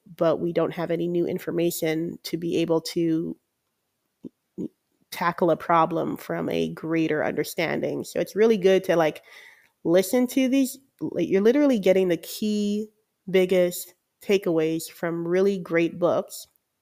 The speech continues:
So it's impossible to listen to one of these and not be more up-leveled in your mindset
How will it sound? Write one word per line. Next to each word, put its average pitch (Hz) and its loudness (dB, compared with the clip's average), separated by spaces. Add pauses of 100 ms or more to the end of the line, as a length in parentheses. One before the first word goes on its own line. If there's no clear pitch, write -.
(520)
So 190 -2
it's 185 -2
impossible 190 0 (600)
to 180 0
listen 190 2
to 180 0
one 175 0
of 170 0
these 180 -4
and 175 0 (880)
not 190 2
be 185 -4
more 185 4
up-leveled 180 2
in 185 -2
your 180 0
mindset 175 -2